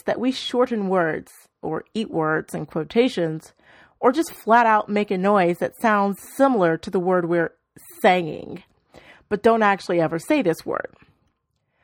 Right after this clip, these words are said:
This may not be true for every region of the U S A or English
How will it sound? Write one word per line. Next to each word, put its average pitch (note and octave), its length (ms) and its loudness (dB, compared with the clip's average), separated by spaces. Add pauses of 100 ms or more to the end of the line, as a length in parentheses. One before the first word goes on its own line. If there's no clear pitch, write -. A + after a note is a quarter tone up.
(320)
This E4 160 -2 (100)
may F#4+ 160 0
not A#3 220 2
be G#3+ 100 -4
true G3 300 0
for G3+ 200 -2
every G3+ 280 0
region F#3+ 420 0
of F#3+ 80 -2
the F3 220 -6
U F3+ 80 4
S F3+ 280 0
A E3 440 -2
or D#3+ 400 0
English G#3+ 380 0